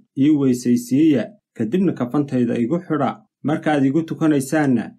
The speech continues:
iimaan ka dhigta qofka dhalasho ahaan ii xiga, idinkuna da'weyn." Wakhtigaana Ma'muun wuxuu si gaar ah ula hadlay walaalkii Muctasim, oo ahaa ninka uu xilka ku reebay. Wuxuuna ku yidhi, Isxaaq aabbihiisa, uu ii soo dhowow, oo waxaanaad u jeeddo wax ku qaado.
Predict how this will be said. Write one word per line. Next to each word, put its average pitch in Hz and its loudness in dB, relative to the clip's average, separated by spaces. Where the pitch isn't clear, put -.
iimaan 123 4
ka 180 -4
dhigta 135 -2
qofka 131 -4
dhalasho 120 -2
ahaan 127 -2
ii 135 0
xiga, 110 -2
idinkuna 123 0
da'weyn." 107 -4
Wakhtigaana 160 0
Ma'muun 139 2
wuxuu 160 -2
si 156 -2
gaar 147 0
ah 143 0
ula 151 2
hadlay 139 0
walaalkii 135 0
Muctasim, 131 -2
oo 131 0
ahaa 131 -2
ninka 180 0
uu 131 0
xilka 127 -4
ku 127 -10
reebay. 113 -2
Wuxuuna 147 0
ku 143 0
yidhi, 139 2
Isxaaq 170 -6
aabbihiisa, 135 0
uu 127 4
ii 165 2
soo 156 -2
dhowow, 139 2
oo 123 2
waxaanaad 147 0
u 185 0
jeeddo 123 0
wax - -4
ku 120 -2
qaado. 107 -2